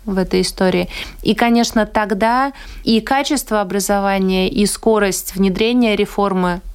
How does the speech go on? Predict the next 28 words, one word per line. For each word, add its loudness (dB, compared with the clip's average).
чтобы -2
она 0
устаканилась, -2
эмоциональное 2
состояние 0
всех -4
участников, -2
оно 2
будет -2
в -8
намного 2
худшей -4
ситуации. -4
Поэтому 0
я 2
бы 2
привнесла 0
диалог. -2
На -6
самом -4
деле, -4
в -12
первую 0
очередь, 0
диалог, 0
общение 2
и 0
терпимость -4